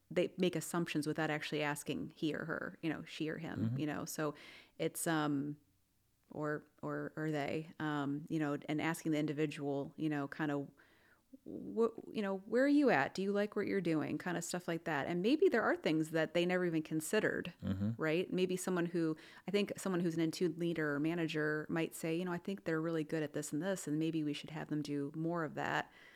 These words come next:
Speaker 1: um, but never properly communicate that with that person.
Speaker 2: That could be it, sure.
Speaker 1: So I think there's potential of grooming those folks, but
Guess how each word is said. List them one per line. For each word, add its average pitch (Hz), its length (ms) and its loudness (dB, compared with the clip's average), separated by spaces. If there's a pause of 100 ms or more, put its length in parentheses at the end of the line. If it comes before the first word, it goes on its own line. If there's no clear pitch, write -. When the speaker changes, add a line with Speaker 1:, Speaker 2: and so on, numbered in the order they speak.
(300)
Speaker 1:
um, 151 500 2 (640)
but 185 100 2
never 180 240 6
properly 175 380 -2
communicate 165 540 0
that 85 180 0
with - 160 -2
that - 160 -4
person. - 360 -4
Speaker 2:
That - 140 4
could 104 120 2
be 92 80 4
it, 120 200 2
sure. 139 320 2
Speaker 1:
So 226 380 6 (320)
I 220 60 4
think 277 340 4
there's 208 240 4
potential 180 680 -2
of 170 120 -2 (880)
grooming 180 640 2 (140)
those 170 240 2
folks, - 440 -2
but 165 240 -2